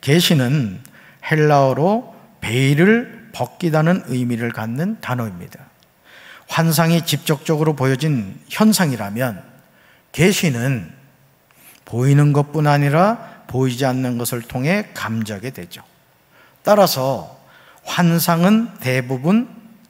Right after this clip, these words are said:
계시지만 모든 계시가 환상은 아닙니다. 그렇다면 바울이 이 시점에서 갑자기 자신이 체험한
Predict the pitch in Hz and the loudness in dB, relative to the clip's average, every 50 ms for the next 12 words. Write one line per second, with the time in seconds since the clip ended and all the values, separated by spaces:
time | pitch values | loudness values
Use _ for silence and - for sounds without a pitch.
0 | _ _ - 110 104 98 - 113 104 - 104 95 95 92 113 151 196 233 - _ | _ _ -16 -14 -12 -10 -10 -12 -12 -12 -14 -14 -12 -10 -10 -8 -10 -10 -12 _
1 | _ _ _ _ _ - - - - - _ _ - 110 127 139 147 151 139 160 | _ _ _ _ _ -20 -20 -20 -20 -20 _ _ -4 0 4 4 4 4 4 2
2 | 156 156 147 143 - 147 139 127 - 139 139 175 202 226 254 - - - - - | 2 2 0 0 -2 -2 -2 -2 -2 0 2 2 2 2 0 -4 -12 -20 -20 -20
3 | - - - 147 131 123 120 110 - - 107 104 110 117 156 196 226 233 - - | -16 -8 -8 -6 -6 -6 -8 -8 -8 -8 -8 -8 -6 -4 -4 -4 -4 -6 -10 -20
4 | _ - _ - - 113 117 123 117 104 95 87 - - - - _ _ _ _ | _ -20 _ -6 -6 -6 -4 -6 -8 -10 -12 -14 -16 -20 -20 -20 _ _ _ _
5 | _ _ _ _ _ _ _ _ _ - - - - - _ - 143 156 143 - | _ _ _ _ _ _ _ _ _ -20 -20 -20 -20 -14 _ 0 0 0 2 4
6 | 156 156 156 151 139 - 123 143 151 160 175 160 135 147 165 156 - 156 151 - | 4 4 4 4 2 2 2 2 4 4 4 4 4 2 2 2 0 -4 -4 -2
7 | 165 147 139 131 117 - 143 120 - - 135 - - - 165 160 175 160 - 120 | 0 0 0 0 0 -2 -2 -2 -2 -6 -8 -6 -2 -2 -2 0 0 -2 0 -2
8 | 139 143 139 - 165 165 160 160 - - 143 123 123 135 156 156 120 87 | -2 -2 0 0 0 0 -2 -4 -4 -4 -4 -2 0 0 0 0 0 -4